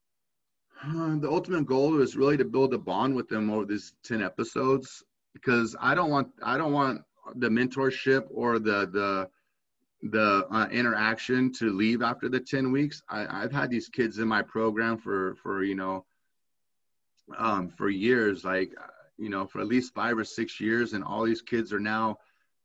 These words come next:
uh, getting, you know, getting scholarships to go play, to go play football. They're, they're all great. Uh, they're all great people. I mean, you can ask anybody about the student athletes in this program, and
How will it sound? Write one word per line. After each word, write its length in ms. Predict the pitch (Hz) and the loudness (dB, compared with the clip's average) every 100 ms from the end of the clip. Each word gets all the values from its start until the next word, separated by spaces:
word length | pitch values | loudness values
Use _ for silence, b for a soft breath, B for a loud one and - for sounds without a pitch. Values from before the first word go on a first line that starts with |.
| - | -2
uh, 280 | 107 104 | 0 2
getting, 500 | 98 113 117 107 104 - | 0 0 2 0 -2 -6
you 320 | 113 101 117 | -8 -2 0
know, 140 | 110 | 0
getting 240 | 104 110 101 | -2 -4 -4
scholarships 640 | - 117 113 113 - 113 | -6 -2 0 0 -2 -6
to 80 | 110 | -2
go 140 | 117 | -2
play, 380 | 113 117 113 110 - - - | -2 0 0 0 -4 -14 -8
to 60 | |
go 140 | - 113 | -4 -2
play 180 | 120 | -2
football. 840 | 107 - 127 123 120 117 117 113 - b b _ | -4 0 -2 0 -2 0 0 -2 -6 b b _
They're, 400 | 104 110 107 101 | 2 4 4 2
they're 280 | 101 107 104 | 0 0 2
all 480 | 104 110 107 104 117 | 2 2 2 -2 -8
great. 320 | - 110 120 - | -4 0 2 2
Uh, 120 | 110 - _ _ | -2 -6 _ _
they're 140 | 113 117 | -4 -4
all 340 | 127 135 113 - | -2 -4 -4 -4
great 400 | 120 131 127 127 | 0 2 0 -2
people. 420 | 120 - - 92 | -4 -4 -8 -8
I 60 | 98 | -8
mean, 160 | 101 | -8
you 60 | 101 | -6
can 100 | 110 | -4
ask 240 | 101 - | -6 -6
anybody 440 | 104 113 107 110 107 | -4 -2 0 0 0
about 240 | 101 104 | -2 -4
the 60 | - | -6
student 300 | - 107 104 | -6 -4 -2
athletes 420 | 104 104 110 - | -4 -4 -6 -4
in 60 | 107 | -6
this 140 | 104 | -6
program, 600 | - 110 104 110 110 107 | -4 -2 0 -2 -2 -2
and 280 | 95 98 95 | -4 -6 -8